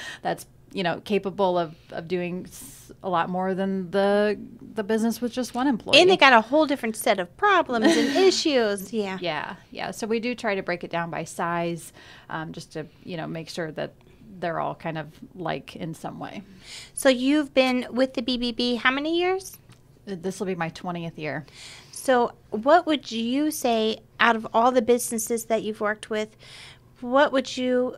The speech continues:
Speaker 2: say attributes a business to being successful,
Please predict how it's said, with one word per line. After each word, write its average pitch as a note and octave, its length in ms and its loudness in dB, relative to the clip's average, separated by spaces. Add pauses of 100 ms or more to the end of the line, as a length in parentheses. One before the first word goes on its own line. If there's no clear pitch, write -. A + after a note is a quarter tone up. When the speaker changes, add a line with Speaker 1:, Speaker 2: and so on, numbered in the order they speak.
(160)
Speaker 2:
say A3 560 0
attributes A3 800 -4 (320)
a A3+ 100 2
business A#3 440 2
to A3 100 -6
being A3 220 -2
successful, A3 800 -4